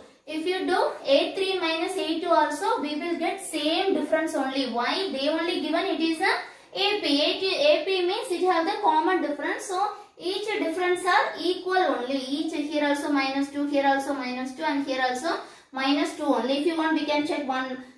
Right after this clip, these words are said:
See, A four minus A three. This is A one, A two, A three, A four. So A four minus A three.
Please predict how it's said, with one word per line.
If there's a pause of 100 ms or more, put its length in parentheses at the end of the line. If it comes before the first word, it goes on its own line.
See,
A (360)
four
minus
A
three.
This
is
A
one,
A
two,
A
three,
A
four. (240)
So
A
four
minus
A
three.